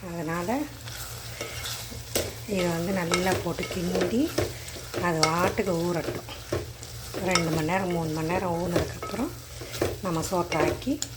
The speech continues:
சாப்பிடுவோங்க. இந்த எண்ணெயிலேயே இப்படி தம்லேயே கிடக்கட்டும், நல்லா வெந்துடும். இது மாதிரி நீங்களும் செஞ்சு சாப்பிட்டு பாருங்கம்மா,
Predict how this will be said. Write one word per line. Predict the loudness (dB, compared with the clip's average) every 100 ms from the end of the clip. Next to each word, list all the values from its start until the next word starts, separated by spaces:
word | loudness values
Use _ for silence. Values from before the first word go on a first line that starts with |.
| -12 -12 -12 -12 -12 -12 -12 -12 -12 -12 -12 -12 -2 0 0 -4 -12 -8 -2
சாப்பிடுவோங்க. | -2 0 2 2 0 -4 -8 -10 -12 -12 -12 -10 -12 -12 -12 -4
இந்த | 2 2
எண்ணெயிலேயே | 4 4 6 4 4 4
இப்படி | 2 0 0 -2 -2
தம்லேயே | 0 2 2 0 -2
கிடக்கட்டும், | -4 -4 0 0 0 -4 -12 -12 -10 -4
நல்லா | 0 2 2 0
வெந்துடும். | -4 -6 -4 0
இது | 0 0
மாதிரி | 0 2
நீங்களும் | 2 2 0
செஞ்சு | -2 -2 -2 0
சாப்பிட்டு | -2 -2 -6
பாருங்கம்மா, | -6 -4 -6 -8